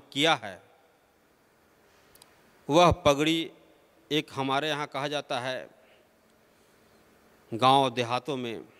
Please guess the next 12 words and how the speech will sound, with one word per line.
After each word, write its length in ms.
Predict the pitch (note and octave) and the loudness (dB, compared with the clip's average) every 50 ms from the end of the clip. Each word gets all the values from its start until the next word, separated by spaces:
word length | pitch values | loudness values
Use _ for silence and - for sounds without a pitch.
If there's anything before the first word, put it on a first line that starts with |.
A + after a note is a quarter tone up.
| _ _ _ _ _ _ _ _ _ _ _ _ _ _ - | _ _ _ _ _ _ _ _ _ _ _ _ _ _ -8
कि 80 | C3 A#2+ | -8 -4
पगड़ी 380 | - - C3 A#2+ C3+ D3 D3 C3 | 0 0 2 2 2 0 -2 -2
बांध 260 | A#2 B2 A#2 A#2 A#2 | -2 -4 -4 -4 -6
लिए, 280 | G#2+ G2+ F#2+ F2+ E2 - - _ _ _ _ _ _ _ _ _ _ _ _ _ _ _ _ _ _ _ - | -8 -10 -10 -12 -14 -18 -20 _ _ _ _ _ _ _ _ _ _ _ _ _ _ _ _ _ _ _ 0
अब 380 | C3+ D3+ E3 D#3+ E3 E3 - - | 2 2 2 2 0 -2 -2 0
यहाँ 280 | C#3+ C#3 C3+ C3 D#3 D#3 | 0 0 2 2 0 -2
से 140 | C3 - D3+ | -2 -4 -6
हम 160 | C#3+ C#3 C3 - B2+ | -6 -8 -8 -10 -10
हटेंगे 360 | A#2 - D3 C#3+ C3 B2 A2+ | -6 -4 -4 -4 -4 -6 -8
नहीं। 300 | G#2+ G2+ F#2+ F2+ F2 B1 - _ _ _ _ _ _ _ _ _ _ _ _ _ - | -10 -12 -14 -16 -18 -20 -20 _ _ _ _ _ _ _ _ _ _ _ _ _ -2
तो 100 | - C#3 C3+ | 0 0 2
निश्चित 480 | C#3+ D#3 F3+ F3 - - C#4 - - | 4 4 2 2 2 0 -2 -2 -4